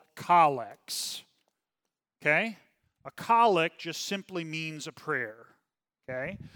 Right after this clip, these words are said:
So the first part of the prayer is the address. And how do most of our prayers begin? With God's name, okay? God's name, um, again, whether, whether Trinitarian, normally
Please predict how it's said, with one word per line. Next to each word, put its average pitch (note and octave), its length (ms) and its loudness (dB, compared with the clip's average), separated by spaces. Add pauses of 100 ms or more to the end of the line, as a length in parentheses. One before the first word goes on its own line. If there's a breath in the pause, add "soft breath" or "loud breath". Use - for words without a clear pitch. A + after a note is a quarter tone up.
(240 loud breath)
So F#3+ 160 0
the F3+ 80 -4
first D#4+ 340 -2
part F#3 220 0
of D#3+ 80 -4
the E3 60 -4
prayer E3+ 500 0
is E3+ 240 -6
the D#3+ 460 -4 (120)
address. D#3 880 0 (600)
And C3 100 -12
how D#3+ 140 4
do E3+ 120 -4
most D#3+ 360 -4
of E3 80 -4
our D#3+ 160 2
prayers D#3+ 420 -2
begin? D#3 580 -4 (1500)
With E4+ 160 -8
God's C#4+ 340 4
name, A#3 460 0 (600)
okay? F#3 300 0 (100)
God's F3+ 400 4
name, G#3 460 -2 (400 soft breath)
um, C3+ 280 0
again, D#3+ 400 -2
whether, D3 360 -2
whether C3+ 260 -4
Trinitarian, F3+ 1040 -4
normally G3 880 0